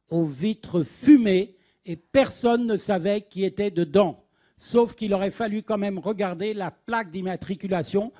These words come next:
sur laquelle il y avait trois lettres « Bad ».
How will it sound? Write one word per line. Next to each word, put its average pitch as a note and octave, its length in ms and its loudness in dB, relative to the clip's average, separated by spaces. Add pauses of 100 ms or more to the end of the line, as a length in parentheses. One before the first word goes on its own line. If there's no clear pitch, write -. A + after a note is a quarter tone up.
(200)
sur G#3+ 160 0
laquelle G#3+ 300 0
il G3+ 40 0
y G3 60 2
avait F3 160 2
trois A3+ 260 -2
lettres « A3 500 -2
Bad ». D3+ 480 2